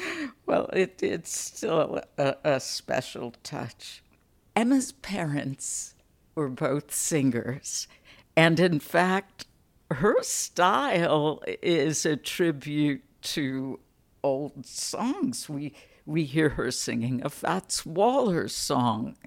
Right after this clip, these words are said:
initially. Would you talk about Emma's character as she evolves in the film,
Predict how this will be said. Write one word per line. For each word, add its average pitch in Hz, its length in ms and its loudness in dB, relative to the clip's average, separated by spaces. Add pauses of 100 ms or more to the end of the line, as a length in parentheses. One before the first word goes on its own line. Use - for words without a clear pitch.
(220)
initially. 131 960 -2 (520)
Would - 320 4
you - 60 -4 (100)
talk - 420 -4
about 170 720 0 (200)
Emma's 165 500 -2
character 139 1120 -2 (320)
as 180 200 2
she - 240 4
evolves 143 600 4 (260)
in 156 160 8
the 131 80 6
film, 120 640 4